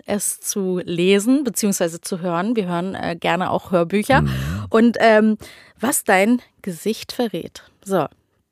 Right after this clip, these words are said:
Speaker 1: so heißt das
Speaker 2: Genau.
Speaker 1: Buch. Und willst du uns mal ganz kurz ein paar Stichpunkte, äh, darüber erzählen, ähm, und mal, ja,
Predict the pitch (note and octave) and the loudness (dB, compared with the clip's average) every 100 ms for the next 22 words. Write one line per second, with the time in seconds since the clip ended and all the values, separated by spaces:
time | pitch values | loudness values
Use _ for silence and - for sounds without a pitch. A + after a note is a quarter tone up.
0 | _ G#3 A3+ B3 - G#3+ - _ - - | _ 0 2 2 0 -4 -4 _ -2 2
1 | F3 - - _ _ - A3+ A#3 - G#3 | 2 0 -12 _ _ 0 2 2 -4 0
2 | D4 - C4 C4+ B3 B3 C#4+ - C#4+ C4+ | 0 0 -2 0 2 2 0 -4 -4 -4
3 | - - - - - - A#3 B3+ C#4+ C#4+ | -10 -14 -20 -20 -14 -6 -2 4 4 2
4 | _ - - - D4 - C4 B3+ C4+ C4 | _ -6 -4 -2 -4 2 2 2 2 2
5 | B3+ - A3+ A3 A3 G#3+ A#3 A3 G#3 G#3 | 2 0 0 0 0 -2 0 0 0 -4
6 | - - A#3 A#3 A#3 G#3+ G3+ G3+ G3 G#3 | -8 -4 -2 -2 -4 -6 -8 -8 -10 -10
7 | G3 G3 - A3+ G3+ F#3+ G3 | -8 -8 -12 -12 -8 -8 -8